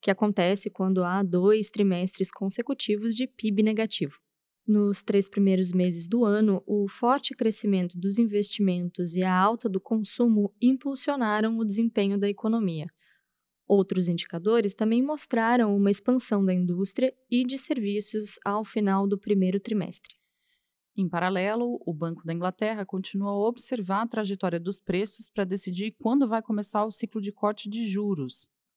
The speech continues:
Speaker 2: Na última semana, a autoridade monetária britânica manteve a taxa básica em cinco e vinte e cinco por cento, conforme o esperado. O comunicado do Banco Central, no entanto, observou que os indicadores de inflação estão melhorando,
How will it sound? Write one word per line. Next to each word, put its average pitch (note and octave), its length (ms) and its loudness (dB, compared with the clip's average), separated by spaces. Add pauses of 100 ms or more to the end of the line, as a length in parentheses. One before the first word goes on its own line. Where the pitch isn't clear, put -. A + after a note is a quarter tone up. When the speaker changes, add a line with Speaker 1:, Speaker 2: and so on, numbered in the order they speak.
(140)
Speaker 2:
Na E3+ 140 0
última E3+ 320 -2
semana, E3+ 760 -2
a - 60 -2
autoridade F3+ 580 0
monetária E3 460 -4
britânica G#3 560 -2
manteve A3+ 480 0
a C4 60 -4
taxa G#3+ 260 -4
básica F3+ 460 -2
em G3 80 -2
cinco B3 360 -2
e C4 40 -2
vinte A3 220 -2
e - 20 -12
cinco F3 240 -2
por G#3 120 -4
cento, A3 400 -2
conforme A3+ 420 -2
o A3+ 40 0
esperado. C#3 580 -4 (560)
O D#3 80 -4
comunicado F3+ 480 0
do G3+ 80 0
Banco F3+ 220 0
Central, E3+ 380 -4
no D#3 80 -2
entanto, G3+ 500 0
observou F3+ 540 -2
que - 180 -8
os C#4 120 -2
indicadores F#3 460 0
de E3+ 80 -2
inflação F#3+ 600 -4
estão G#3 340 -2
melhorando, E3 720 0